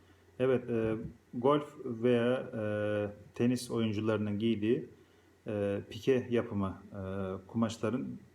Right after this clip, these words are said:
bir temeli olan, e, temelini oluşturan bir, e, örgü yapısıdır diye, e, söylenmiş bu tıkma ilmeklerinin veya saklanmış ilmeklerin.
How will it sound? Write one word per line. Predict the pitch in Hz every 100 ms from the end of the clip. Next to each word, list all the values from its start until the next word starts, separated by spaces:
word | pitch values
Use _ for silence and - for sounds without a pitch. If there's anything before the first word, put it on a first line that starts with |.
| 120
bir | 120
temeli | 120 117 120 123
olan, | 101 117 160 - - _ _ _ _ _ _ _ _ _ _ _ _ - - _ _ _
e, | 107 101 98 95 95 - - _ _ _ _ _ _ _ 120 101 98 -
temelini | - 113 113 120
oluşturan | 107 - - 123 135
bir, | 120 123 117
e, |
örgü | 104 104 - 113 113 123 123 113
yapısıdır | 101 - - - 87
diye, | 92 90 78 95
e, | 87
söylenmiş | - 98 92 90 -
bu | -
tıkma | 104 107 98
ilmeklerinin | 92 87 98 90 101
veya | 95 92 92 95
saklanmış | - - 92 90 -
ilmeklerin. | 87 85 82 82 131